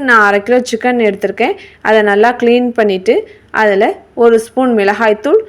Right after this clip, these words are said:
கால் ஸ்பூன் மஞ்சள் தூள், அரை ஸ்பூன் கரம் மசாலா, கால் ஸ்பூன் ஜீரகத்தூள், கால்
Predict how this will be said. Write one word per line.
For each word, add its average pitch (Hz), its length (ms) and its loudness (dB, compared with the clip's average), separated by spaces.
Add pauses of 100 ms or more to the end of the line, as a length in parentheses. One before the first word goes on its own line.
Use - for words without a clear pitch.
(400)
கால் 214 260 2
ஸ்பூன் 254 340 -4
மஞ்சள் 220 460 0
தூள், 427 160 4 (420)
அரை 220 220 2
ஸ்பூன் 254 260 -4 (100)
கரம் 208 260 2
மசாலா, 220 380 0 (360)
கால் 214 280 0
ஸ்பூன் 254 360 -4
ஜீரகத்தூள், 240 600 0 (1300)
கால் 208 200 2